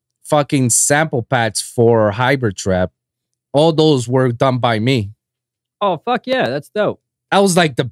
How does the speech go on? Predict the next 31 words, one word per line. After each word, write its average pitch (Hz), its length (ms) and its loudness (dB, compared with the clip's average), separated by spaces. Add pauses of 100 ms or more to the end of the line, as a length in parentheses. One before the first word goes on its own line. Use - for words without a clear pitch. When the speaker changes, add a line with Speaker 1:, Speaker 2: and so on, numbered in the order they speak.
(100)
Speaker 1:
best 180 300 0
thing 175 200 2
I've 156 180 2
ever 156 220 4
done. 147 240 2
I, 165 60 4
wa-, 208 160 4
I 208 140 0
had 233 180 2
lots 220 240 2
of - 120 -2
fun. 143 380 0 (480)
I, 226 280 2 (100)
because 190 420 2 (420)
Speaker 2:
No 156 140 2
doubt. 110 340 -2 (520)
Speaker 1:
it, 254 240 4
it 254 100 4
was 285 160 6
at 285 140 0
the 240 80 2
time 214 400 0
in 214 180 4
which 196 160 4
I 202 80 2
was 196 180 4
starting 202 440 2
making 196 320 2 (340)
dubstep 165 460 2
songs, 170 440 2
and 160 520 2